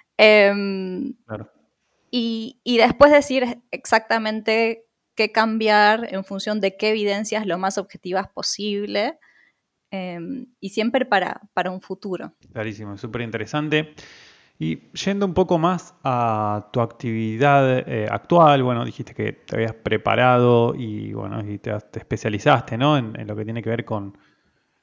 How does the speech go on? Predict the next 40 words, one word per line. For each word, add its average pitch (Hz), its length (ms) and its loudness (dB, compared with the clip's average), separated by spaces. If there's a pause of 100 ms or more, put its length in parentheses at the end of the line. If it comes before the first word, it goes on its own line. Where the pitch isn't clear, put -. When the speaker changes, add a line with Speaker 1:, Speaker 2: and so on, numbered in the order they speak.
(160)
Speaker 2:
con, 107 500 -6
con 117 140 -4
el 110 80 -2
liderazgo 127 580 4
y 120 60 -2
con 117 160 0
el 113 120 -6
coaching 139 520 4
y 113 120 -6
demás. 151 320 0
Y 139 60 -2
me 135 100 2
gustó 160 480 4
tu 131 140 -6
propuesta 139 520 2
de 123 120 0
cómo 135 220 0
lo 123 100 2
ofreces, 123 520 -2
además 117 360 -4
en, 110 200 -8
en 120 120 -6
tu 113 100 -4
sitio 120 260 0
web, 139 140 8
que - 80 2
después 113 260 0
vamos 113 240 0
a 110 40 -4
dejar 110 260 -2
la, 101 320 -4 (500)
la 117 140 2
U 117 140 8
R 113 220 4
L 113 100 2
en 110 100 0
las 107 100 -4
notas 113 260 0
del 113 80 -2
episodio. 165 640 4